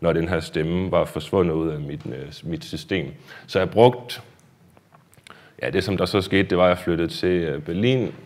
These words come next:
hvor jeg boede i nogle år, og ikke vidste, hvad for en form jeg skulle skrive i. Altså, jeg var meget bevidst om, jeg gerne ville skrive en bog mere, men jeg vidste ikke rigtigt, om det skulle være en roman, eller om det skulle være en digtsamling, eller om det skulle være noget, som,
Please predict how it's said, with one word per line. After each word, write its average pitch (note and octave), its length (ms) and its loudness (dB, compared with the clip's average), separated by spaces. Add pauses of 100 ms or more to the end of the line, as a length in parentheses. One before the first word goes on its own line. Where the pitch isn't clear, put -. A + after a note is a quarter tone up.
(640)
hvor F2 180 0
jeg E2 120 0
boede F#2+ 300 0
i G2 60 -4
nogle E2 220 -6
år, E2+ 380 -2 (920)
og E2+ 220 0
ikke G2 180 -2
vidste, G#2 380 0
hvad F2+ 160 0
for G2 140 -2
en D#2+ 200 0
form D#2+ 320 2
jeg C#2+ 120 -6
skulle C#2+ 440 -6
skrive F2 640 -2
i. D2 40 -2
Altså, D2+ 240 -8
jeg D#2+ 160 -2
var E2 60 -4
meget E2+ 240 -2
bevidst G2 280 -2
om, D#2+ 100 -4
jeg C#2+ 80 -4
gerne D2+ 140 -2
ville D#2 140 -6
skrive E2+ 260 -2
en G2+ 120 -2
bog E2 200 0
mere, D#2 300 -4
men D2 200 -6
jeg C#2+ 80 -6
vidste F2 240 -4
ikke E2+ 200 -4
rigtigt, E2+ 360 -4
om C2+ 160 -8
det D2 120 -8
skulle D2 220 -8
være C2+ 140 -8
en B1 100 -10
roman, C#2+ 380 -8
eller - 140 -14
om - 60 -12
det - 100 -10
skulle - 140 -10
være D2+ 80 -4
en C#2+ 120 -10
digtsamling, D2 640 -2
eller C#2+ 140 -2
om D2 100 -4
det D2+ 120 -2
skulle D2+ 200 -4
være D2 120 -2
noget, E2 180 0
som, D#2 280 -4